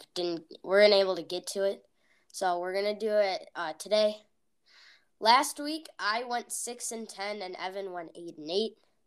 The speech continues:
And then for the Thursday night game, Browns versus Steelers, the Browns ended up winning. So I'm one and oh to start the week, and Evan is oh and one. All right, so the first game, we have the Dolphins versus the Bills. And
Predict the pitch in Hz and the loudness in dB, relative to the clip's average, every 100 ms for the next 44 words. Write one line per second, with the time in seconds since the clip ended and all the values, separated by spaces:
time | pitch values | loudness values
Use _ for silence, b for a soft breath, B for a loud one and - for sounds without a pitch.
0 | _ _ _ _ b b b _ 196 202 | _ _ _ _ b b b _ -2 2
1 | 196 185 175 170 165 190 175 170 202 196 | 4 2 0 -6 -12 -14 -16 -2 -2 0
2 | 196 180 202 226 233 226 190 180 180 175 | -2 2 2 2 0 0 2 0 0 -6
3 | 165 - 240 247 247 240 - 202 185 180 | -12 -6 -4 -2 -2 -6 -10 -4 -2 -2
4 | 165 160 151 - 214 226 214 214 B B | -6 -6 -8 0 4 6 4 0 B B
5 | B - - 175 165 170 180 180 175 202 | B -8 2 4 4 2 -2 -4 -2 0
6 | 208 208 202 196 202 196 180 185 - 160 | 2 2 0 -2 -6 -6 -10 -10 -10 -10
7 | 170 165 170 151 - 156 147 131 - _ | -10 -8 -8 -6 -6 -4 -4 -8 -18 _
8 | _ _ _ _ _ _ _ B B B | _ _ _ _ _ _ _ B B B
9 | B B - 254 254 254 240 240 262 294 | B B 6 6 6 2 0 2 0 0
10 | 226 254 247 277 269 226 220 208 202 196 | 2 6 8 6 4 2 0 2 2 2
11 | 185 _ _ _ b b b - 196 165 | 0 _ _ _ b b b -8 -8 0
12 | 202 202 226 254 269 277 214 202 214 220 | 2 4 2 -4 -6 -6 -8 -6 -6 -6
13 | 208 185 165 196 214 208 - _ _ B | -8 -8 -2 2 2 0 -10 _ _ B
14 | B _ 226 220 202 196 185 | B _ -4 -2 -4 -6 -8